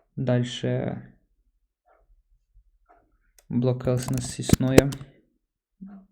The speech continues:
Якщо нас, е, г-, е,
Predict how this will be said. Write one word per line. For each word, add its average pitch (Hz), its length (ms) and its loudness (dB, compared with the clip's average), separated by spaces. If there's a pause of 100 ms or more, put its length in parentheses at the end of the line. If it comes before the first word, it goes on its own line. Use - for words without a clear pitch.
(1120)
Якщо 135 340 -6
нас, 123 400 -2
е, 127 120 0
г-, 120 160 0
е, 123 420 -2